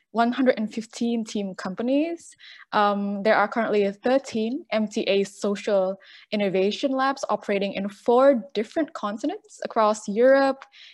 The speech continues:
Asia, America, and Africa. And since two thousand and four, as a professor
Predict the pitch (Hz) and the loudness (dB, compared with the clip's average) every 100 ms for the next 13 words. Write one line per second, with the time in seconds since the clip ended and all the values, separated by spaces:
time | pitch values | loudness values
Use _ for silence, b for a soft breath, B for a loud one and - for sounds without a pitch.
0 | B 233 247 233 226 214 208 208 - 202 | B 2 2 2 2 2 4 0 -4 -8
1 | 190 190 202 208 208 - 185 - 190 254 | -6 0 0 0 -4 -6 -8 -8 -8 -6
2 | - 440 - B B B B - 220 226 | -6 -6 -10 B B B B -6 -4 -4
3 | 226 247 - - - 311 349 - 262 269 | -2 -4 -4 -16 -2 0 0 0 -2 0
4 | 226 196 - 196 226 403 - 208 208 208 | -2 -4 -2 0 0 -2 -4 -2 2 2
5 | 208 - 220 285 - 165 - | 0 -4 -6 -6 -2 -2 -2